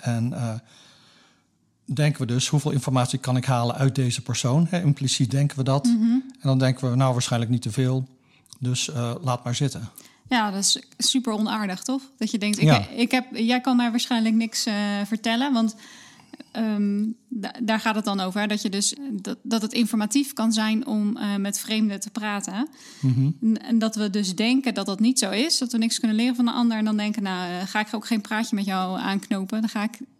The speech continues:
Speaker 2: eh, mijn tijd niet aan jou besteden of zo." Ja, dat vind ik, eh, een beetje
Speaker 1: Ja.
Speaker 2: onaardig en inderdaad, eh, heel berekenend komt dat over.
Speaker 1: Berekenend, eh, dat klopt. Maar toch, ehm, vind ik het wel een interessante hypothese.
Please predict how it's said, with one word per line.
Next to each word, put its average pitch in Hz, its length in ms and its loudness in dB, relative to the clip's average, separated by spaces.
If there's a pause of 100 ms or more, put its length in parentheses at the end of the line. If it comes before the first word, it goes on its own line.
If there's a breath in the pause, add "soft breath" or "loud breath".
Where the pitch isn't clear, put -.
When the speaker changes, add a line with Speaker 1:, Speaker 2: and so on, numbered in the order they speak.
(100)
Speaker 2:
eh, - 180 -4
mijn 202 400 0
tijd 262 340 2
niet 214 180 2
aan 202 120 -2
jou 185 280 -2
besteden 180 540 -2
of 175 100 -10
zo." 170 280 -6 (560 loud breath)
Ja, 190 200 -4
dat 165 140 -10
vind 202 240 -6
ik, - 60 -18
eh, - 80 -12 (160)
een 214 80 0
beetje 220 460 -2 (560)
Speaker 1:
Ja. 170 180 4
Speaker 2:
onaardig 240 460 2
en 226 120 2
inderdaad, 220 480 0
eh, 208 180 -2
heel 208 200 0
berekenend 190 540 -6
komt 180 160 -8
dat 180 140 -10
over. 175 380 -8 (200)
Speaker 1:
Berekenend, 143 880 2
eh, 127 160 -2
dat 120 100 0
klopt. - 420 0
Maar 143 220 6
toch, - 420 0
ehm, 135 200 6 (120)
vind 156 160 4
ik 147 60 4
het 147 100 2
wel 135 160 4
een 135 100 4
interessante 131 600 2
hypothese. 123 720 0